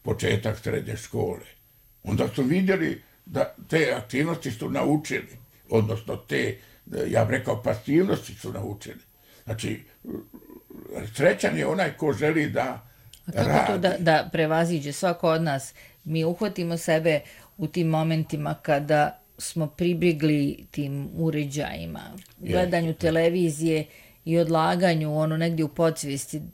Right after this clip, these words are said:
Speaker 2: „Dobro, neka, stići ću ja to kasnije”,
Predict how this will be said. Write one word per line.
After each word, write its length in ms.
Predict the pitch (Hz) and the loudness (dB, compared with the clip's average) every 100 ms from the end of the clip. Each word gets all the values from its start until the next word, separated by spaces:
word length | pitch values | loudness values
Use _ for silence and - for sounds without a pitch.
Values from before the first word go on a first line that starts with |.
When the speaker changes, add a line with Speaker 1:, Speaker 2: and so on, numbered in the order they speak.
| - | 0
Speaker 2:
„Dobro, 320 | 202 185 180 | 2 2 0
neka, 580 | 175 175 165 170 156 - 180 147 - 165 | 2 0 0 2 0 0 -8 -12 -10 -12
stići 440 | - 202 180 - | -8 -6 -6 -6
ću 120 | 180 | 0
ja 180 | 180 170 | 4 4
to 200 | 165 170 | 2 -2
kasnije”, 840 | - 165 160 - 165 160 151 151 | 2 2 2 0 -2 0 -2 -4